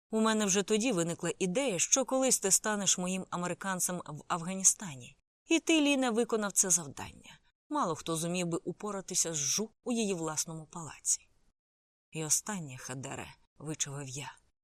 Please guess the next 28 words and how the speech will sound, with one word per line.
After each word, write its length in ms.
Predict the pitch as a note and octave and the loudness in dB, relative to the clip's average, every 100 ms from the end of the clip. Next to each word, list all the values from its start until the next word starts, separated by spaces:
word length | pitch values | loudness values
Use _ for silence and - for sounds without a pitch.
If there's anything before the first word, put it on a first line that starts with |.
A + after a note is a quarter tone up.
| _ - | _ -4
коли 260 | F#3+ F#3+ | 2 4
я 100 | F3+ | 4
потрапив 560 | - F3 F#3 F3+ F3+ - | 0 -4 -4 -4 -6 -8
у 80 | - | -6
в'язницю. 760 | F3+ F3+ F3 E3 C#3+ - - - _ _ - | -4 -2 -2 -4 -8 -8 -8 -8 _ _ 0
Чи 180 | - F#3+ | 2 2
були 260 | G3+ A#3+ | 0 0
ви 120 | A3+ | 0
причетні 640 | G#3 F#3+ - F#3 - F3 - | -2 -4 -2 -2 -4 -12 -10
до 180 | F3 F3+ | -8 -8
цього? 500 | - A#2 A#2+ C3 C3+ _ _ _ _ _ _ _ - | -8 -8 -10 -16 -20 _ _ _ _ _ _ _ -6
Запало 480 | E3 G3 B3 A#3 | -6 -4 -6 -6
похмуре 400 | G#3+ G#3 G#3+ G#3 | -8 -8 -8 -8
мовчання. 680 | G3+ G3+ - F3+ C3+ - - _ _ _ - | -8 -8 -10 -10 -12 -20 -20 _ _ _ -6
Мертва 520 | F3+ F#3 F3 D3+ E3+ | -2 -2 -4 -10 -12
тиша, 520 | - G#3+ - B2 G#2 - | -10 -4 -2 -2 -6 -8
що 280 | - - G#3 | -4 -2 -2
порушувалася 680 | A#3+ C4+ - A3 G#3 G3+ | -4 -2 -2 -4 0 -2
лише 260 | G3+ G3+ G#3+ | -2 -8 -8
подухом, 640 | - B2+ B2+ - - - - | -10 -10 -10 -12 -16 -16 -12
який 260 | D3+ D#3 | -6 -6
глибше 460 | C#3+ E3+ F#3+ - D3 | -4 -4 -2 -2 -4
закарбовується 840 | D3+ - D3 E3 E3 C#3+ C3+ C#3 | -6 -6 -6 -6 -4 -6 -4 -6
в 60 | - | -8
пам'яті, 600 | F3+ F3 F3 - F3 - | -12 -10 -6 -4 -4 -8
ніж 280 | F#3 F#3 - - | -6 -2 -2 -4
найгучніший 800 | G3 F3 F3 - E3 D#3 - C#3+ | -10 -10 -2 -2 -2 -6 -10 -10
звук. 480 | C3 - - - | -12 -14 -20 -20